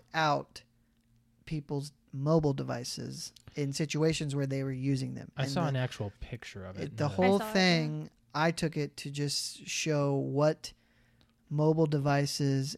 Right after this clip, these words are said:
Speaker 1: and our dependency on
Speaker 2: Huh.
Speaker 1: cell phones
Speaker 2: I'm on
Speaker 1: has,
Speaker 2: mine right now.
Speaker 1: has done
Speaker 2: <laughs>
Speaker 1: to, you know, being social or wha-, however, however you wanna say it. And,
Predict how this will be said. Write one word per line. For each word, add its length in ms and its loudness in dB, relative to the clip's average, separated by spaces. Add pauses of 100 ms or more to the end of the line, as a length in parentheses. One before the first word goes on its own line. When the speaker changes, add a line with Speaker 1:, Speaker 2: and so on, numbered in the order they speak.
Speaker 1:
and 160 2
our 140 2
dependency 800 -2
on 580 -4
Speaker 2:
Huh. 140 2
Speaker 1:
cell 220 2
phones 360 -4
Speaker 2:
I'm 140 4
on 180 6
Speaker 1:
has, 60 4
Speaker 2:
mine 180 6
right 220 2
now. 300 0
Speaker 1:
has 240 -2
done 520 0 (320)
Speaker 2:
<laughs> 240 -10
Speaker 1:
to, 560 -4 (640)
you 120 -6
know, 360 -6 (840)
being 300 -2
social 480 -4
or 180 0
wha-, 120 4
however, 380 2
however 360 0
you 80 -6
wanna 140 -8
say 200 2
it. 120 -2 (460)
And, 480 -2